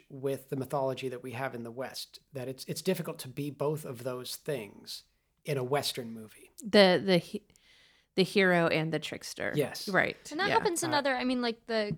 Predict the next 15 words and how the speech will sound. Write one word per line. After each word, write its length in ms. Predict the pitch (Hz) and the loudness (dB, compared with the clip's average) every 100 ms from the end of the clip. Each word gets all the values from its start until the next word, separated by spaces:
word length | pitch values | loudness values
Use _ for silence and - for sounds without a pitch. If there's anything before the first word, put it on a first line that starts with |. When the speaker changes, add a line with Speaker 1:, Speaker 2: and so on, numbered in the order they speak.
| - _ _ | -10 _ _
Speaker 3:
the 260 | 254 226 220 | 0 0 -2
coyote 800 | - 247 208 196 233 214 180 175 | -4 -4 0 0 0 0 -2 -4
in 280 | 190 196 196 | -4 -4 -2
Native, 480 | 196 190 190 190 - - | -2 -4 -8 -10 -12 4
Speaker 2:
Right, 160 | 202 | 6
Speaker 3:
certain 160 | 196 185 | 6 6
Speaker 2:
Native. 140 | 190 | 6
Speaker 3:
Native 240 | 196 190 190 | 2 -2 -4
American 680 | 185 190 185 208 185 180 185 _ _ 208 | -6 -6 -6 -8 -6 -8 -10 _ _ -4
mythologies 460 | 220 208 165 190 | 2 4 4 0
Speaker 2:
Right. 40 | - | 0
Speaker 3:
can 180 | 240 190 | 0 0
be 360 | 226 247 226 | -2 0 -2
the, 420 | 190 196 185 190 185 _ _ _ _ | -2 0 2 0 -2 _ _ _ _
like, 240 | 190 180 | -6 -6